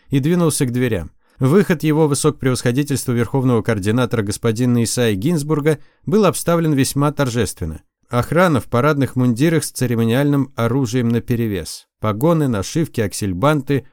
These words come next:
галуны, кивера, ментики со шнуровкой. Солдаты выстроились вдоль всего коридора от апартаментов его высокопревосходительства до скоростного лифта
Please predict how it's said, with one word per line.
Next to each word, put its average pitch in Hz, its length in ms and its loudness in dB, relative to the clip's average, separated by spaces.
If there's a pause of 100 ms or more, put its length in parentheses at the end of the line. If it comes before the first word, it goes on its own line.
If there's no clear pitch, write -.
(100)
галуны, 165 460 2
кивера, 123 760 0
ментики 131 560 0
со 120 160 -4
шнуровкой. 117 680 -2 (340)
Солдаты 170 480 2
выстроились 156 600 0
вдоль 135 260 2
всего 143 300 2
коридора 143 460 2
от 135 120 -2
апартаментов 131 800 0
его 131 180 2
высокопревосходительства 123 1080 -2
до 123 140 0
скоростного 131 580 -2
лифта 139 500 -2